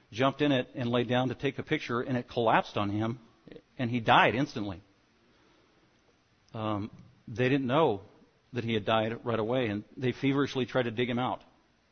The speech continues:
for fifteen minutes. They called the fire department, and the firemen came in with their tools. It took the firemen with tools fifteen minutes just to get his body.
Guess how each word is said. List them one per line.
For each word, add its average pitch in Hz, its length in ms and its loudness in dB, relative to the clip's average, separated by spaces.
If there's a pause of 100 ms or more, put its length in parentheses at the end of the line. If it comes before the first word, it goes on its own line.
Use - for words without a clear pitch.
(560)
for 110 320 -2 (600)
fifteen 135 460 0
minutes. 123 280 0
They 120 100 -2
called 131 280 2
the 113 160 2
fire 127 220 2
department, 107 460 -2 (1500)
and 120 140 -2
the 110 40 -4
firemen 131 420 2
came 123 240 -4
in 117 60 -2
with 107 100 -4
their 135 120 2
tools. 110 400 -4
It 139 80 -12
took 165 140 -2
the 123 80 -4
firemen 139 420 6
with 113 240 -2
tools 131 460 2
fifteen 123 260 -2
minutes 117 180 -2
just - 180 -10
to 120 40 -6
get 107 120 -2
his 95 80 -6
body. 104 340 0